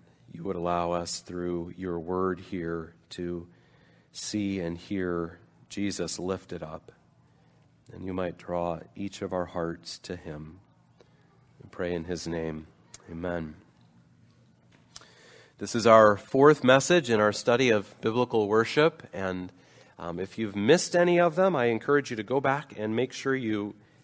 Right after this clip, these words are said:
catch anything you missed. If you missed last Sunday's message from Psalm ninety-five and ninety-six, make sure you, you hear that. We've laid some foundation from the Old Testament, but now it's time for us to move ahead in the story and come to Christ.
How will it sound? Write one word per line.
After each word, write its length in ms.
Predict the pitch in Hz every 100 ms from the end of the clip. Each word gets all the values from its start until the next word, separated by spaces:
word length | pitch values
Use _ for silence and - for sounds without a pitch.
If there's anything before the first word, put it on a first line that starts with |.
| _
catch 320 | - 143 143 131
anything 380 | 127 127 131
you 100 | 123
missed. 420 | 104 113 147 - -
If 140 | -
you 60 | 101
missed 240 | 123 -
last 300 | 117 123 -
Sunday's 580 | - 127 120 113 - - - - - -
message 500 | 113 127 - 131 127
from 220 | - 104
Psalm 240 | - 120
ninety-five 440 | 123 123 120 123 117
and 80 | 113
ninety-six, 640 | 117 113 - 127 123 -
make 160 | 113
sure 180 | - 131
you, 360 | 120 110 101 92 - _ _ - _
you 160 | 98 101
hear 340 | 92 127 127
that. 480 | 120 117 127 - - _ _ - -
We've 200 | 110 104
laid 380 | 107 113 131 127
some 340 | - 127 113
foundation 840 | 107 110 104 110 127 - 147 147 143 - _
from 240 | - 123 117
the 120 | 113
Old 180 | 113 104
Testament, 640 | 120 120 - 143 151 120
but 300 | 107 104 - - _ _
now 160 | 110 117
it's 160 | 123 -
time 240 | 131 127
for 120 | 127
us 140 | 120 -
to 100 | 117
move 180 | 120 113
ahead 200 | 120 123
in 60 |
the 80 | 117
story 460 | - 120 123 139 113
and 120 | 95
come 200 | 123 113
to 80 | 104
Christ. 640 | - 123 165 190 - -